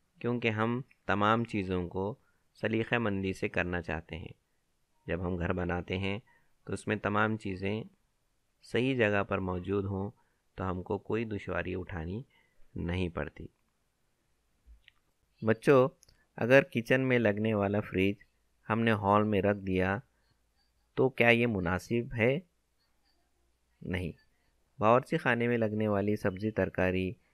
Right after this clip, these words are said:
मसाले लाने के लिए हमें हमेशा हॉल में जाना पड़ेगा, इसलिए फ्रिज की सही जगह बावर्ची खाना, किचन में ही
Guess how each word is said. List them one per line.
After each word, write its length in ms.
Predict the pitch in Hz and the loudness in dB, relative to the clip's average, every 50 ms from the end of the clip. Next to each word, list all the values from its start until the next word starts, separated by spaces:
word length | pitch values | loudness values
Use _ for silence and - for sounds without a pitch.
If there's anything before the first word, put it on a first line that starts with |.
| _ _ _ _ _ _ | _ _ _ _ _ _
मसाले 440 | - 92 92 - 95 95 98 120 135 | -4 -4 -2 0 2 2 4 4 4
लाने 320 | 131 113 101 98 95 95 92 | 4 2 2 2 0 0 -2
के 160 | - - 92 | -2 -2 -2
लिए 180 | 90 90 90 92 | 0 0 0 0
हमें 420 | 101 95 90 90 90 90 87 87 - _ _ _ _ _ _ - | -2 -2 -2 -2 -2 -2 -4 -6 -10 _ _ _ _ _ _ -6
हमेशा 380 | 92 95 98 101 107 - 139 127 117 | -4 -2 -2 -2 -2 0 -2 -2 -2
हॉल 340 | 110 - 92 90 90 90 90 | -2 -2 -2 0 0 -2 -2
में 260 | 92 101 110 123 147 - _ _ _ _ _ _ - | -2 -4 -4 -4 -6 -10 _ _ _ _ _ _ -10
जाना 380 | - 85 90 92 90 92 98 101 | -6 -2 0 0 2 2 2 0
पड़ेगा, 420 | 98 95 90 87 87 87 78 - - - _ _ _ _ _ _ _ _ _ _ _ _ _ _ _ - | 0 -2 -2 -2 -4 -4 -8 -10 -12 -16 _ _ _ _ _ _ _ _ _ _ _ _ _ _ _ -12
इसलिए 500 | 92 - - - 90 90 90 92 98 - - _ _ _ _ _ _ _ _ | -12 -10 -6 -4 0 0 2 0 0 -2 -6 _ _ _ _ _ _ _ _
फ्रिज 260 | - 127 135 147 160 - | 0 2 2 2 0 -2
की 160 | - 127 107 | -6 -8 -2
सही 260 | - - 107 110 110 | 0 2 2 2 4
जगह 420 | 104 101 95 95 95 98 104 110 120 - _ _ _ 92 | 4 2 2 4 4 4 4 2 0 -2 _ _ _ -2
बावर्ची 440 | 90 92 92 92 92 92 - 107 | 2 4 4 4 2 2 -2 -4
खाना, 480 | 101 - 92 90 90 90 95 104 110 120 - _ _ _ _ _ _ _ _ _ | -2 -2 -2 -2 -2 -2 -2 -2 -4 -6 -8 _ _ _ _ _ _ _ _ _
किचन 260 | 101 90 - 98 92 95 | -10 -2 0 0 0 0
में 180 | 92 92 92 90 | 0 0 0 0
ही 300 | 95 113 127 151 196 | 0 0 0 -2 -2